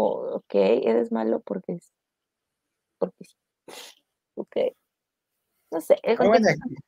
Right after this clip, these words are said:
Speaker 1: gustó.
Speaker 2: Sí, es que ahí está la cosa, porque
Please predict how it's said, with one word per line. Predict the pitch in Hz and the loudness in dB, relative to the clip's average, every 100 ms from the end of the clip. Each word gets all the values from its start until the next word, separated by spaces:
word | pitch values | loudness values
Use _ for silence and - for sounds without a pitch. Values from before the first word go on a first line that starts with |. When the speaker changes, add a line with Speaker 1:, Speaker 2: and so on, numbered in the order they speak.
| - | -18
Speaker 1:
gustó. | - - 196 - _ _ _ _ _ _ _ | -18 -16 -20 -20 _ _ _ _ _ _ _
Speaker 2:
Sí, | - 226 | -4 0
es | 226 - | 0 4
que | |
ahí | 208 208 | 4 4
está | 220 - 226 | 2 2 2
la | 185 - | 2 -2
cosa, | - 147 139 110 | -4 -2 -2 -2
porque | - 107 107 104 87 82 | -4 -6 -6 -8 -8 -14